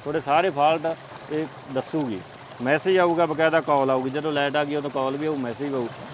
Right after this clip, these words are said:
ਕਿੰਨਾ ਟਾਈਮ ਚਲਾਉਣੀ ਆ ਮੋਟਰ, ਜੇ ਹੁਣ ਆਪਾਂ ਚਲਾ ਲਈ ਤਾਂ ਇਹਦੇ ਉੱਤੇ ਟਾਈਮ ਲੱਗ ਜੂ ਵੀ ਦੋ ਘੰਟਿਆਂ ਬਾਅਦ ਆਪਣੇ ਆਪ ਬੰਦ ਹੋ ਜੇ,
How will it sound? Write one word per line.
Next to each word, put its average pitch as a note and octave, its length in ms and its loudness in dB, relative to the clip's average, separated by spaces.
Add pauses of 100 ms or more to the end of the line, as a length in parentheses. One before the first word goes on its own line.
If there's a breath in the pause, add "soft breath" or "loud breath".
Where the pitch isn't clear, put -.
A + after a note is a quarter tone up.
ਕਿੰਨਾ F#3+ 260 4
ਟਾਈਮ G#3 200 6
ਚਲਾਉਣੀ F#3 320 4
ਆ E3+ 60 4
ਮੋਟਰ, D3+ 280 0
ਜੇ D3+ 80 0
ਹੁਣ D#3 140 2
ਆਪਾਂ E3 200 0
ਚਲਾ E3 240 4
ਲਈ D#3+ 120 -2
ਤਾਂ E3+ 140 2
ਇਹਦੇ E3+ 100 0
ਉੱਤੇ F3+ 160 -2
ਟਾਈਮ E3 300 0
ਲੱਗ D#3 140 4
ਜੂ C3+ 160 -2
ਵੀ - 360 -10
ਦੋ D#3 240 0
ਘੰਟਿਆਂ D#3+ 300 2
ਬਾਅਦ D#3+ 160 2
ਆਪਣੇ D#3+ 600 -2
ਆਪ E3 100 6
ਬੰਦ C#3 220 2
ਹੋ A#2 100 0
ਜੇ, F#2+ 120 -4